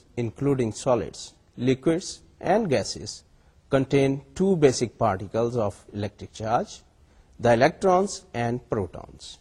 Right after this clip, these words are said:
An electron is the smallest amount of electrical charge having characteristics called the negative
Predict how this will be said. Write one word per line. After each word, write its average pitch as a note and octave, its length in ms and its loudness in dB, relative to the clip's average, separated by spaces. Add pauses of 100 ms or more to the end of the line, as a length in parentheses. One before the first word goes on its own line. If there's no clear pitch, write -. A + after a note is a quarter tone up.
(1040)
An A#2+ 280 2 (120)
electron A3 520 8
is D#3+ 160 4
the B2 140 0
smallest G3 800 4 (100)
amount C3+ 360 2
of A2+ 180 0
electrical C3 440 -2
charge G#2 500 -2 (440)
having B2 400 2 (180)
characteristics - 1000 -2 (340)
called B2 300 6
the A2+ 140 4 (180)
negative G#2+ 540 -4